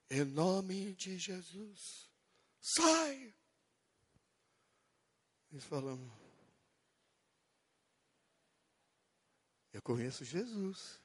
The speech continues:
E eu conheço Paulo. Mas quem é você?"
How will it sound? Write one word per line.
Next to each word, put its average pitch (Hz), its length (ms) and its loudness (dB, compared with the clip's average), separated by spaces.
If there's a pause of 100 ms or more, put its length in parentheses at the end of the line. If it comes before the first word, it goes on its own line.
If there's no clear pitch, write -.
(2250)
E 120 100 4
eu 127 120 10
conheço 127 440 -10
Paulo. 135 480 -4 (1600)
Mas 120 200 -12
quem - 300 -12
é 190 40 -10
você?" 175 580 -12